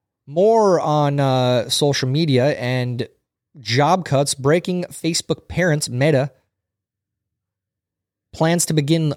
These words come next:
laying off thousands of employees this week, per Wall Street Journal. And this, I, we've said this Twitter is not the only place. W-, Apple is cutting jobs, pausing hiring. Lots and lots and lots of places cutting jobs. So I just,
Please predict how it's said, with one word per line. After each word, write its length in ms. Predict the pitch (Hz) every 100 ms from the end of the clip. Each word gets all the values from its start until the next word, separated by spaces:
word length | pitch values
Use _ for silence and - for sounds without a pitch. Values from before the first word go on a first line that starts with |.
| -
laying 440 | 131 120 175 190
off 300 | 160 156 -
thousands 440 | 127 139 185 175 160
of 80 | 151
employees 400 | 139 151 143 110
this 180 | 98 98
week, 200 | 90 -
per 380 | 143 143 139 -
Wall 200 | 117 113
Street 240 | - 107
Journal. 340 | - 95 78 85 _ _ _ _ _ _ _ _
And 120 | 120
this, 160 | 151 123
I, 260 | 110 131 139
we've 300 | 151 135 139
said 280 | - 190 190
this 400 | 127 - - - _ _ _ _ _ _ _ _ _ _ _ _
Twitter 400 | - - 196 175
is 140 | 117 117
not 200 | 120 123
the 80 | 139
only 140 | 139
place. 420 | - 151 113 -
W-, 180 | - - -
Apple 400 | 120 151 143 101
is 100 | -
cutting 280 | 120 104 104
jobs, 340 | 92 85 - -
pausing 320 | - 120 131
hiring. 460 | 120 147 151 101 85 _ _ _ _ _ _ _
Lots 480 | 131 147 160 185 -
and 140 | 170
lots 280 | 143 143 -
and 100 | 143
lots 200 | 123 143
of 60 | 139
places 400 | 139 151 147 -
cutting 260 | - 135
jobs. 300 | 127 110 85
So 160 | - 120
I 160 | 101 139
just, 240 | 135